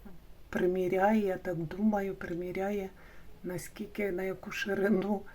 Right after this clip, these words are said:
викладувати ці гілки. Коли пташеня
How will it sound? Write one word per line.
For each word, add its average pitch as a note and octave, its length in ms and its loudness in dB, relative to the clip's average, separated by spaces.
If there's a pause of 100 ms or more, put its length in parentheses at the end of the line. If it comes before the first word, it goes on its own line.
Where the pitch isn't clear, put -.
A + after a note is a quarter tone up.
(280)
викладувати F#3+ 840 4
ці - 200 -8
гілки. F3+ 540 -6 (2000)
Коли F#3 240 -6
пташеня F#3+ 800 -6